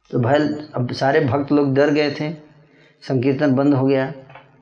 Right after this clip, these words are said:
तो चैतन्य महाप्रभु के पास गए सारे भक्त, जाके उन्होंने सारा समाचार सुना। हम्म, क्या बोल रहे हैं भक्त लोग? कह रहे हैं,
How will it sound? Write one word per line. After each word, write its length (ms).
तो 60
चैतन्य 360
महाप्रभु 420
के 100
पास 240
गए 180
सारे 300
भक्त, 320
जाके 240
उन्होंने 280
सारा 300
समाचार 480
सुना। 340
हम्म, 160
क्या 120
बोल 220
रहे 160
हैं 420
भक्त 220
लोग? 140
कह 80
रहे 160
हैं, 140